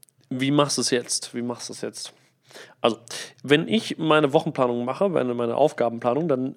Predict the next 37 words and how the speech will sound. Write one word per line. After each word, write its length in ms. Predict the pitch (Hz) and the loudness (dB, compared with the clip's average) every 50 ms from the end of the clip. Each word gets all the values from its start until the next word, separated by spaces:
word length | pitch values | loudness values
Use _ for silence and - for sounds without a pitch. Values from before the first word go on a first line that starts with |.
| _ - | _ -6
nutze 340 | - 143 156 - - - | -4 -4 -2 -2 -2 -2
ich 300 | 147 - - 143 - - | -2 -2 -6 -6 -4 -2
dafür 460 | - - - 127 - - - - 127 120 | 0 0 0 0 -2 -2 -2 0 0 0
meinen 300 | 120 117 117 117 113 117 | 2 0 -2 -2 -2 -4
Kalender 520 | - 123 117 123 143 175 208 226 226 - | -2 0 0 2 2 2 0 0 0 0
und 160 | - 131 - | 0 0 -2
ich 120 | 127 - - | -4 -6 -6
plane 340 | - - 123 127 127 123 | -2 0 0 2 2 0
nicht 180 | 120 117 - - | 0 -2 -2 -2
nur 100 | 120 117 | -2 -2
einen 200 | 117 113 113 110 | 0 -2 -4 -2
Tag, 340 | - 135 139 160 185 185 - | 2 2 4 4 2 0 0
sondern 260 | - 139 135 135 131 | 0 0 2 0 0
die 80 | 127 120 | -2 -2
gesamte 400 | 117 113 107 98 - 139 131 - | -4 -4 -2 0 2 2 2 2
Woche. 280 | - - - - - - _ _ _ _ - - - - _ _ _ _ - - - - - _ _ _ _ _ _ _ _ _ _ _ _ - - - | 0 -2 -4 -8 -12 -14 _ _ _ _ -20 -20 -20 -20 _ _ _ _ -20 -20 -20 -20 -20 _ _ _ _ _ _ _ _ _ _ _ _ -20 -8 -6
Wie 80 | 113 104 | -4 -2
mache 220 | 98 110 113 - | -2 -2 -2 0
ich 60 | 143 | 0
das? 220 | - 208 220 - - - - - - - - - - - _ - | 2 2 2 0 -2 -10 -14 -16 -14 -14 -16 -16 -18 -20 _ 0
Einmal 240 | - 120 120 123 117 | 2 2 4 2 2
die 140 | 113 104 | 0 0
Woche, 200 | - - - 190 | -2 0 2 2
und 300 | 247 285 220 - - - | 2 2 2 -2 -4 -6
zwar 380 | - - - - - - - - | -6 -2 0 0 0 0 -2 -4
sonntags, 720 | - - 120 117 123 131 - 147 175 202 233 226 - - - | 0 2 2 2 2 2 2 2 2 2 0 -2 -2 -2 -2
schreibe 400 | - - - 117 117 123 123 - | -2 0 0 2 2 2 2 0
ich 220 | - - - - | -2 -4 -2 2
alle 320 | - 135 147 95 - - - | 4 6 6 6 6 4 4
auf-, 380 | 127 131 139 139 - - - - | 4 4 4 2 -2 -8 -4 -2
offenen 340 | - - - 131 117 101 | -2 -2 0 0 0 0
Aufgaben 640 | - - 120 135 - - - 165 175 175 202 233 247 - - - - - - - - _ _ - | 2 2 0 0 0 0 0 2 2 2 2 -2 -4 -6 -10 -20 -20 -20 -20 -20 -20 _ _ 4
und 240 | 139 151 190 190 | 4 4 4 4
Long-Term-Wachstum 1300 | 143 123 123 123 143 165 170 - - 175 170 165 165 156 - - - 110 117 - - - - 131 127 135 131 | 2 4 4 4 4 4 2 2 4 4 4 4 2 -2 -6 -8 -10 -8 -8 -6 -8 -4 -2 0 0 0 -2
produzierende 640 | - - - 120 113 - - - 117 110 117 135 | -4 -4 -2 -2 -2 -4 -4 -4 -4 -2 -2 -2
Maßnahmen 520 | 147 120 101 101 - - - - - - - | -2 -2 -2 -2 -2 -4 -6 -6 -10 -12 -12
auf. 280 | - - - - - | -14 -14 -16 -18 -20